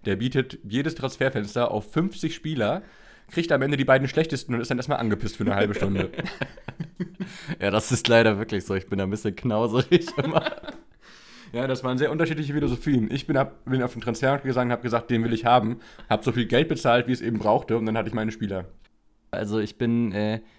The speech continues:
Speaker 2: ja dann schon eher so veranlagt, dass ich mir dann halt möglichst Spieler, f-, möglichst viele Spieler kaufe, am besten natürlich ablösefrei
Speaker 1: Ja, ja.
Speaker 2: und die dann halt, äh, schön verleihe. Also ich hab dann ja immer so eine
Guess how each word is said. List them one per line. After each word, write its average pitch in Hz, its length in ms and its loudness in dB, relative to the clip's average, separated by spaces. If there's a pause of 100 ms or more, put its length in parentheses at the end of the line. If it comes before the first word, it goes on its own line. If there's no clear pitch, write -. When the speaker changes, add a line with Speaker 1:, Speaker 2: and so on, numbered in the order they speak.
(100)
Speaker 2:
ja 107 120 0
dann 110 160 2
schon 117 200 -2
eher 107 220 2
so 110 180 -2
veranlagt, 107 580 0
dass 104 140 -6
ich 107 140 -8
mir 104 120 0
dann 101 160 0
halt 98 160 0
möglichst 104 340 -6
Spieler, 107 400 -4
f-, - 220 -20 (100)
möglichst 113 420 -2
viele 117 200 -2
Spieler 120 380 -2
kaufe, 123 600 -4 (360)
am 95 200 0
besten 98 260 -2
natürlich 92 240 -4
ablösefrei 110 720 -2
Speaker 1:
Ja, 101 80 0
ja. 98 160 -4 (340)
Speaker 2:
und 98 260 0
die 107 80 0
dann 104 260 2
halt, 98 300 0
äh, 95 180 -4
schön 107 260 -2
verleihe. 95 500 0
Also 90 160 -2
ich 92 40 -6
hab 98 100 -10
dann 90 140 -4
ja 85 60 -4
immer 87 160 -4
so 87 80 -6
eine 87 280 -6